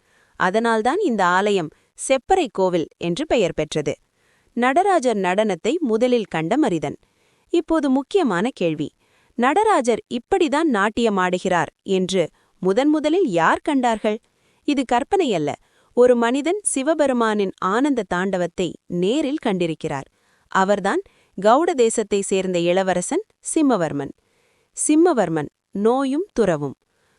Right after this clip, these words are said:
சுமார் இரண்டாயிரத்து ஐந்நூறு ஆண்டுகளுக்கு முன்பு கவுட தேசம் என்ற வடநாட்டு அரசில் சிம்மவர்மன் என்ற இளவரசன் வாழ்ந்தார்.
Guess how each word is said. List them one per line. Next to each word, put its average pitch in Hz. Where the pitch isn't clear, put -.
சுமார் 302
இரண்டாயிரத்து 302
ஐந்நூறு 208
ஆண்டுகளுக்கு 185
முன்பு 170
கவுட 277
தேசம் 240
என்ற 180
வடநாட்டு 190
அரசில் 160
சிம்மவர்மன் 254
என்ற 175
இளவரசன் 175
வாழ்ந்தார். 156